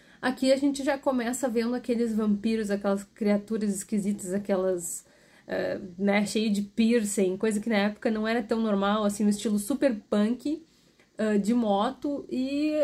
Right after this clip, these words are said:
começam a assumir algumas pessoas. E aí, no fim, esses dois, né, irmãos acabam se envolvendo com esses vampiros e causando um transtorno gigantesco.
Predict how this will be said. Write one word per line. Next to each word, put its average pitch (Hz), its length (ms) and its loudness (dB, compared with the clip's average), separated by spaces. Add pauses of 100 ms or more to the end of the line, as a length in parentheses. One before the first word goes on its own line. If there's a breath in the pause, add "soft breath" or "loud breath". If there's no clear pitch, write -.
(200)
começam 277 460 -2
a 285 40 2
assumir 269 400 2
algumas 254 340 0
pessoas. 208 880 0 (560 soft breath)
E 240 340 0
aí, 277 260 2
no 285 180 2
fim, 277 680 -2 (180)
esses 247 400 -2
dois, 226 880 -2
né, 208 260 2
irmãos 226 460 0
acabam 233 400 0
se 240 220 -2
envolvendo 240 1160 0 (400)
com 226 180 -4
esses 214 260 -4
vampiros 226 760 -2
e 269 460 -2
causando 226 1040 -2 (380 soft breath)
um 208 600 -2
transtorno 214 640 -2
gigantesco. 220 880 -2